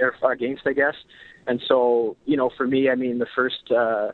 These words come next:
you know, the first training camp and, and couple training camps that I had over here as a young guy, um, you know, I think what maybe set me apart was just the fact that I, you know, had been through the pro style. I, I knew what to expect from practice. Um,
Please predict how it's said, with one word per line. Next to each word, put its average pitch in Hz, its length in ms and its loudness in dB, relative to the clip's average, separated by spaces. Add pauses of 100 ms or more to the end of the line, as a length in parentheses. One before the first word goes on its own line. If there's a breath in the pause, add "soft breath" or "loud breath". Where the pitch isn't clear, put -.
(360)
you 135 140 -2
know, 117 140 2
the 117 160 0
first - 260 -4
training 120 300 -2
camp 113 320 -4
and, 113 200 -6
and 110 140 -6
couple 117 200 0
training 113 280 -4
camps 110 300 -2
that 113 80 0
I 110 120 2
had 110 200 0
over 113 240 0
here 110 240 0
as 110 100 -6
a 107 40 -4
young 110 220 -2
guy, 110 320 0 (580 loud breath)
um, 110 520 -2 (520)
you 147 100 0
know, 127 180 4
I 123 320 0
think 127 180 -12
what 123 160 0 (380)
maybe 131 380 0
set 127 160 2
me 123 80 -2
apart 120 420 0
was 120 160 -6
just - 220 -14
the 113 80 -6
fact 117 360 0
that 117 120 2
I, 113 420 0 (220)
you 127 100 -2
know, 113 100 0
had 117 220 -4
been 120 160 -2
through 120 180 -2
the 113 60 0
pro 113 240 0
style. 117 420 0
I, 110 200 -4
I 120 120 -4
knew 117 160 -4
what 110 120 -4
to 113 80 -2
expect - 400 -4
from 110 140 -10
practice. 113 560 0 (560 soft breath)
Um, 101 340 -2